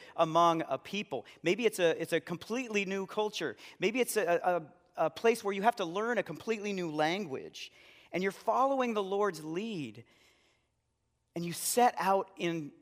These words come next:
joyful hope because you've gotten this call and you've said yes to it.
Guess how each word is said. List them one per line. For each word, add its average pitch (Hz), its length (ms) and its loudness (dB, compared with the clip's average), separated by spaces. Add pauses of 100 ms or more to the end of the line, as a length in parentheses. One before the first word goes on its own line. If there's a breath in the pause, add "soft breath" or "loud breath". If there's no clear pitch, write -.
(140)
joyful 185 420 0
hope 170 380 0
because 151 260 -4
you've 156 140 -6
gotten 170 360 4
this 151 180 -6
call 160 380 2
and 135 100 -4
you've 139 100 -6
said 156 280 0
yes 156 320 2
to 131 200 -10
it. 113 160 -8